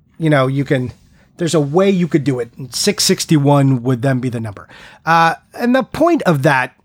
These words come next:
for anyone's like, "Johnny, why did you do that?" Because we make a lot of assumptions about what people collect and, like, what we tell people is and isn't the set. Like, "That's not a set. You don't have this." It's like, well,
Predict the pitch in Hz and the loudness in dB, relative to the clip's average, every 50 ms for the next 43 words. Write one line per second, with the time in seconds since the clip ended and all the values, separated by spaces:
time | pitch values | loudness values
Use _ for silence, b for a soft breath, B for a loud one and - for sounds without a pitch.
0 | _ _ _ _ _ _ - 170 160 156 160 165 151 156 147 139 123 139 147 143 | _ _ _ _ _ _ -4 0 2 2 2 2 2 0 0 0 -2 -4 -4 -4
1 | 135 127 135 123 - - 151 175 165 127 117 160 185 196 170 147 170 151 151 117 | -2 -4 -6 -4 -4 -2 -2 -2 -2 -2 -4 -2 -2 -2 -4 -6 -6 -6 -6 -8
2 | - B B B B B - 180 - 247 202 247 285 269 277 277 262 240 220 220 | -8 B B B B B -8 -2 -2 0 0 2 2 2 2 2 2 0 2 2
3 | 214 202 156 147 - - 180 165 156 - 151 131 127 123 139 123 147 135 135 156 | 0 0 -2 -2 -2 0 0 0 0 0 -2 -4 -4 -6 -4 -4 -4 -4 -2 -2
4 | 160 156 - - - 170 - 170 151 - - 135 131 143 - - - - 165 165 | -4 -4 -4 -4 -6 -4 -4 -6 -10 -8 -8 -6 -6 -6 -8 -10 -8 -4 -4 -4
5 | 160 - - - - - 160 160 160 151 - 170 151 139 160 180 185 - - 165 | -4 -6 -10 -20 -12 -4 -2 0 0 0 -2 -6 -4 -2 0 0 -2 -2 -8 -6
6 | 160 165 - - 175 165 151 - 165 165 - 151 143 - - 156 160 170 156 151 | -6 -6 -2 -2 -2 -2 -2 -2 -4 -4 -2 -4 -6 -6 -4 -2 -2 0 0 -2
7 | 143 135 - - 151 135 147 131 - 139 - - 127 113 B B B B B 170 | -4 -6 -6 -8 -8 -8 -8 -10 -10 -12 -10 -10 -10 -12 B B B B B -4
8 | 170 - - - - 226 190 175 160 - 196 202 - 175 202 240 262 240 214 196 | 0 0 0 2 2 0 0 0 0 0 -2 -2 0 -2 0 0 0 2 2 2
9 | 214 214 170 170 226 165 - - 139 - 175 160 - - 165 180 185 185 175 160 | 0 0 0 -2 -2 -2 -2 -6 -8 -6 -6 -6 -6 -4 -2 0 0 0 -2 -6
10 | - _ | -12 _